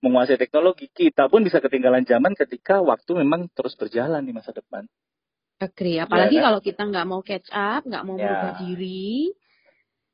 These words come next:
Speaker 2: akhirnya terlibas oleh zaman.
Speaker 1: Betul.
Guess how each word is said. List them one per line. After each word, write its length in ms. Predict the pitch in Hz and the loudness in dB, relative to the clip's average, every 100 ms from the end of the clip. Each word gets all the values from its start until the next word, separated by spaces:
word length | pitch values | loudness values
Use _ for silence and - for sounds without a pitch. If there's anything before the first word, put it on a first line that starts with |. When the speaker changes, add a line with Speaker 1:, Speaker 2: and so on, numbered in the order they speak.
| _ | _
Speaker 2:
akhirnya 520 | 180 196 190 233 277 277 _ | -8 -6 -4 -4 -6 -8 _
terlibas 640 | 233 196 208 202 196 175 - - | -4 -2 -4 -2 -6 -6 -14 -14
oleh 280 | 170 165 160 - | -8 -8 -8 -14
zaman. 320 | - 170 151 139 | -10 -6 -6 -4
Speaker 1:
Betul. 400 | 113 107 95 | 0 2 0